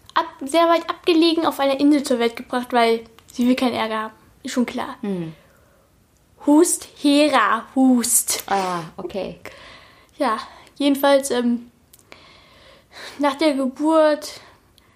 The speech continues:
Speaker 1: musste Maya dann schlafen, weil ich glaube, du kannst bestätigen, Geburten sind anstrengend.
Speaker 2: Hm, durchaus.
Speaker 1: <laughs> Naja, jedenfalls, was, was glaubst du, was kleine Hermes macht?
Speaker 2: Unfug wahrscheinlich.
Speaker 1: Ja,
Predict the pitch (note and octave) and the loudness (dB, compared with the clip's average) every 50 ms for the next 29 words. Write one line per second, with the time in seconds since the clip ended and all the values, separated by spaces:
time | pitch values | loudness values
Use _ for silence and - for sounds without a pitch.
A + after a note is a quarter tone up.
0 | _ _ _ _ - C#4+ C#4 C#4 - - C#4+ B3+ B3 B3 B3+ C4+ C4+ C4 B3+ B3 | _ _ _ _ -4 -4 -4 -4 -4 -4 -2 0 2 2 2 4 2 2 0 0
1 | - - - C4+ C#4 C#4+ C#4+ C#4 C4+ C4 B3+ B3+ B3+ B3+ - C#4 C4+ C4 B3 C4+ | -2 -2 0 0 0 0 -2 -4 -2 0 0 0 0 -2 -2 0 0 0 0 0
2 | - D#4 D4 D4 - - C4+ C4+ C4+ D4+ D4 - D#4 D4+ D4 D4 C#4 C4 C#4 - | 0 0 0 0 -2 -8 -10 -8 -6 -6 -4 -2 0 0 0 0 -2 -2 0 0
3 | D#4 D4+ D4+ - C4+ C4 - - C#4 D4+ - - - - - F4 F4 G#4 G4+ G4+ | 0 0 0 -4 -6 -6 -4 -4 -4 -4 -4 -8 -10 -6 -4 -2 -2 -2 -4 -6
4 | - - _ - D4+ D#4+ E4+ F4+ F#4+ G4 - - C4 A#3 - A3+ - A#3 C4+ F4+ | -10 -18 _ -8 -6 -6 -4 -4 -6 -8 -6 -4 -4 -4 -4 -2 -2 -2 -2 -2
5 | F#4 - - - - - - - - - G4 - - - - - - - - - | -4 -6 -12 -14 -10 -10 -10 -10 -8 -8 -8 -8 -8 -10 -16 -14 -14 -16 -16 -14
6 | _ - C#4 C4+ C4+ C#4 C#4 C4 C4 C#4+ C#4+ D4+ - D4+ C#4+ C#4 C4+ C4 - - | _ 0 2 4 4 4 4 4 2 2 0 0 2 2 4 4 4 2 0 -4
7 | - - - - - - - _ _ _ _ _ - - D4 E4 E4 D#4+ - E4+ | -10 -12 -20 -20 -20 -20 -20 _ _ _ _ _ -8 -2 -2 -2 -2 0 0 -2
8 | F4+ - - G4 F#4 F#4 - E4+ E4+ - - E4 D#4 D4+ C#4+ D#4 D4+ C#4+ C#4+ - | 0 2 2 0 0 2 0 -4 -4 -2 0 0 0 0 0 0 -2 -2 -2 -6
9 | - C#4+ C#4 A#3 B3 - - - - - _ _ - _ - - - - - G#3+ | -10 -6 -4 -4 -4 -4 -8 -16 -20 -20 _ _ -20 _ -20 -20 -16 -8 -6 -2
10 | A3 A#3+ A#3+ - - G3+ F#3 F#3 - - - F3+ - - F#3+ F3 F3 E3+ E3+ - | -2 -2 -2 -4 -6 -8 -8 -8 -8 -14 -12 -10 -10 -10 -8 -8 -10 -10 -12 -14
11 | - - - - A4 A4 - - B4 A#4+ A4 F4 E4+ - - C4+ B3+ A#3 G#3+ A3 | -14 -16 -16 -16 -16 -12 -8 -6 -4 -2 -4 -4 -6 -6 -2 0 2 2 2 0